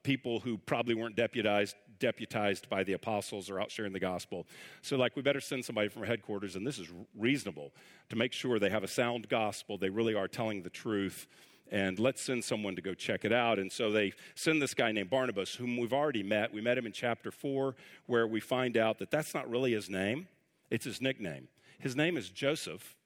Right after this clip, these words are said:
but his nickname is Barnabas, which literally means son of encouragement. So this guy just went by a nickname, son of encouragement, Mister Encouragement. Uh, the encourager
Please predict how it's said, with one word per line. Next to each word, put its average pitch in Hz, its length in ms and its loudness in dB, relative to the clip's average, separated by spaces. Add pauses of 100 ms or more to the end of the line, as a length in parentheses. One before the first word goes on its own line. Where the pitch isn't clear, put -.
(500)
but - 100 2
his 110 140 0
nickname 135 380 0
is 98 80 -4
Barnabas, 127 540 0
which - 160 -8
literally 143 400 2
means 101 440 -2
son 139 420 0
of 107 200 -4
encouragement. 101 840 -4 (520)
So - 140 -4
this 185 220 2
guy 143 500 4 (500)
just 160 220 -2
went 160 160 -4
by 120 160 4
a 101 60 2
nickname, 104 580 -4 (100)
son 160 360 2
of 139 100 -2
encouragement, 98 640 -6
Mister 170 580 0 (460)
Encouragement. 123 800 2 (480)
Uh, 90 580 0
the 110 260 2
encourager 127 840 -2